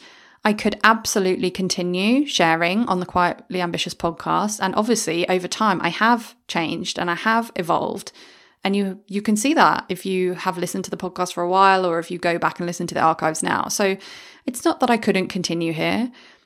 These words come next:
It's just that it felt right to bring it to a proper close and to start something with a blank slate. And it doesn't sound very strategic, does it? Like, I had the feeling that it's right, but, you know, this is a huge part of the way I run my business. I'm a huge part of the strategy.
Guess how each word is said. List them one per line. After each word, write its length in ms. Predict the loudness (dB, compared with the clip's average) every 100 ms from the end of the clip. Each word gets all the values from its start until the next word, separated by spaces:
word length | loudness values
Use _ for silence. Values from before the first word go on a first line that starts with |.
| _ _
It's 200 | -4 -2
just 300 | 2 2 2
that 100 | 0
it 100 | -2
felt 240 | 2 0 2
right 500 | 2 0 0 -6 -6 _
to 200 | -6 -4
bring 220 | -2 -2
it 120 | -2 -4
to 100 | -6
a 60 |
proper 240 | -8 -10 -8
close 520 | 0 0 2 -2 -4 -4
and 220 | -2 -2
to 260 | -4 -4 -4
start 360 | 0 0 0
something 680 | -4 -6 -6 -6 -6 -8 -10 _ _ -8
with 180 | -6
a 40 | -2
blank 260 | -2 -2
slate. 500 | -6 -4 -4 -6 -12 -14 -20 -20 -20 0
And 440 | 4 4 2 -2 -6 _ _ _ _ _ _ _ _ _ _ _ _ _ -6
it 100 | -2
doesn't 220 | 0 2
sound 240 | 2 4
very 120 | 2
strategic, 600 | 2 0 0 0 2 0
does 160 | 0 -2
it? 100 | -2
Like, 160 | -2 -4
I 40 |
had 120 | -6
the 80 | -6
feeling 340 | -2 -2 0
that 100 | -2
it's 140 | -4 0
right, 380 | 0 0 -2 2
but, 400 | 4 4 2 -4 _ _ _
you 160 | -4 0
know, 340 | 0 0 -4 -10 -18 _
this 160 | -4
is 120 | -2 -4
a 40 |
huge 300 | 0 0 2
part 160 | 0 0
of 60 |
the 80 | 0
way 120 | 2
I 80 | 2
run 160 | 0 -2
my 120 | -2
business. 360 | -4 -6 -6
I'm 80 | -4
a 60 | -4
huge 380 | -2 0 0 0
part 200 | 0 0
of 80 |
the 60 | -2
strategy. 640 | -4 -4 -4 -6 -4 -6